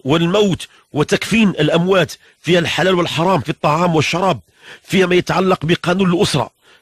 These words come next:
فيها ما يتعلق بقانون الحرب وقانون السلم، فيها ما يتعلق بالحاكم والمحكوم والرعية، فيها ما يتعلق بالمواعظ،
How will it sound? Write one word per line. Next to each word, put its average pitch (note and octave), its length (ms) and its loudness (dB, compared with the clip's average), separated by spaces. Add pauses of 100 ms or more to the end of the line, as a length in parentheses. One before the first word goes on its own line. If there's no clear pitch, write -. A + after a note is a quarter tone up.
(100)
فيها F3+ 220 2
ما F3+ 100 -2
يتعلق F#3 640 -2 (240)
بقانون E3+ 480 0
الحرب E3 380 -2 (180)
وقانون E3+ 640 0
السلم، D3+ 520 0 (340)
فيها G3 300 0
ما F#3 80 0
يتعلق F#3 540 0
بالحاكم F3+ 600 0
والمحكوم F3+ 720 0
والرعية، E3+ 640 0 (420)
فيها F3+ 320 2
ما F#3 100 2
يتعلق F3 400 -2
بالمواعظ، D3+ 580 2